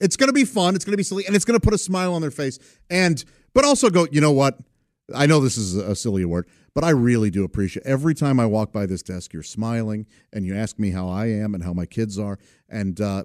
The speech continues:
it, it, I just want you to know it really does mean a lot. And so here's your award." I, this is a fun, nice thing. Does the award itself matter? No, and that's the whole point.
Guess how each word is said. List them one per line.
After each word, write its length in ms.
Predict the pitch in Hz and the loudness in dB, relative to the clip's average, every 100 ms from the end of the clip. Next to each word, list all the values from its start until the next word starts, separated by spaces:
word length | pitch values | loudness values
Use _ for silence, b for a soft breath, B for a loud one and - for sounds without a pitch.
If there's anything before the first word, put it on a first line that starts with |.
| - - | -10 -6
it, 180 | 147 - | -6 -6
it, 140 | 139 | -12
I 300 | 113 120 135 | -12 -8 -8
just 160 | 123 127 | -6 -6
want 160 | 147 | -4
you 80 | 131 | -2
to 20 | |
know 240 | 107 101 90 b b - | -2 -2 -4 b b -10
it 120 | 113 | -8
really 380 | 143 156 139 117 | 0 2 4 4
does 240 | 104 85 | 2 0
mean 140 | 98 | -2
a 60 | 87 | -2
lot. 220 | 87 90 | -6 -8
And 120 | 92 | -10
so 160 | - 95 | -8 -6
here's 280 | 110 110 90 | -4 -4 -4
your 160 | 90 82 | -8 -8
award." 360 | 71 64 - _ _ _ - | -10 -14 -20 _ _ _ -12
I, 420 | 269 254 262 254 233 | -10 -8 -10 -12 -4
this 220 | 269 262 | -2 -2
is 140 | 214 | -2
a 100 | 190 | -2
fun, 640 | - - 175 175 170 165 151 b b _ | -2 -8 -4 -2 -2 -6 -10 b b _
nice 480 | 117 127 127 - - | 0 2 2 0 -2
thing. 360 | 110 87 67 _ _ _ _ _ _ _ _ | -2 -2 -6 _ _ _ _ _ _ _ _
Does 180 | - 131 | -2 2
the 100 | 160 | 4
award 320 | 160 170 202 | 4 4 4
itself 380 | 185 - 180 170 | 2 0 0 0
matter? 400 | 160 165 170 175 | 0 0 0 -2
No, 500 | 139 127 139 139 120 | -2 0 2 4 2
and 120 | 117 110 | 0 -2
that's 200 | 127 - | -2 -4
the 100 | 113 | -4
whole 200 | 127 113 | -4 -2
point. 360 | 120 101 - | -2 -4 -8